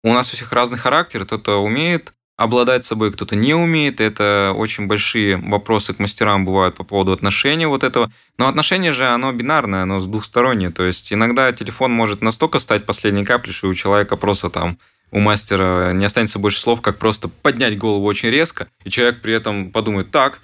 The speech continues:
а где мой сервис?» Но причина была в том, то, что как раз-таки неудобно было работать. И просто для меня залог любого успешного вообще общения тет-а-тет с человеком — это открывать рот, как бы это ни казалось.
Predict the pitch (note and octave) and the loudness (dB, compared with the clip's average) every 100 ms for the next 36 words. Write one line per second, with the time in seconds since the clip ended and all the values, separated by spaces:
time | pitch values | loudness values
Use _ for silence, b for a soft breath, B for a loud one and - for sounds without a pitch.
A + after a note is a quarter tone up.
0 | b A2 B2+ D3+ C#3 B2 A2 G#2+ C#3+ - | b -2 0 0 0 0 0 0 0 -6
1 | B _ A2 B2 A#2+ A2 - _ - A2 | B _ 0 2 2 0 -4 _ -4 -2
2 | D3 A#2 G#2 G#2 F#2+ A2 G2 F2+ - G2 | 0 0 2 0 0 -2 -2 -4 -2 0
3 | F#2+ F2+ F#2+ G2 - G2 - F#2 F#2+ G2+ | 2 0 0 0 -2 -8 -4 -2 0 2
4 | A2 G2 F#2 F#2+ F#2+ G#2 A2+ G2 F#2+ - | 2 2 0 0 0 0 0 0 -4 -2
5 | G#2+ G2+ B2+ - B2 B B - C3 B2+ | 0 2 0 0 -2 B B -10 0 2
6 | G3 F3+ C3+ D3 - B2+ C3 B2 G#2+ - | 2 2 2 0 0 -2 0 0 -2 -4
7 | C3+ B2 G#2+ G2 F#2+ - G2+ - B2 G#2+ | -4 -2 -2 -2 0 0 0 0 -2 0
8 | F#2+ F#2 - G#2+ A2 C3+ F3 E3+ - G#2+ | 0 -2 -2 0 0 2 0 0 -6 0
9 | G#2+ G#2+ G2+ G#2+ A#2 A#2+ F#2+ - A2 G#2 | 2 2 0 -2 -2 0 -2 0 0 0
10 | - G#2+ F#2+ - G2 G2+ G#2 G2+ A2 A2+ | 2 0 2 0 0 -2 -2 0 2 2
11 | A2+ G2 | 2 0